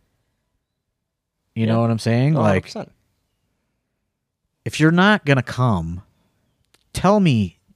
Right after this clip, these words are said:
Speaker 1: yesterday.
Speaker 2: But then they, uh, we don't know what's going on. But if that's the case, they run into the possibility of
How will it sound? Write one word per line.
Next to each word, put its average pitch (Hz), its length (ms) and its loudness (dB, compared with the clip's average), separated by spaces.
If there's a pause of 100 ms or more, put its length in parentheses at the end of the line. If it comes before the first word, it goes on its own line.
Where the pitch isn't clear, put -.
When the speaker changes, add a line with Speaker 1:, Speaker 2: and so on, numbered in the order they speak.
Speaker 1:
yesterday. 107 720 -4 (2500)
Speaker 2:
But 113 280 -2 (200)
then 107 440 -2
they, 101 440 -4
uh, 95 120 -10 (720)
we 143 260 -2
don't 165 260 0
know 113 160 4
what's 104 240 -2
going - 300 -10
on. - 120 -16 (3500)
But 147 100 0
if 123 100 -2
that's 113 240 0
the 107 80 -8
case, 104 280 -2
they 101 140 -4
run 95 180 -2
into 95 220 -8
the 92 200 -4
possibility 95 720 -2
of 87 680 -6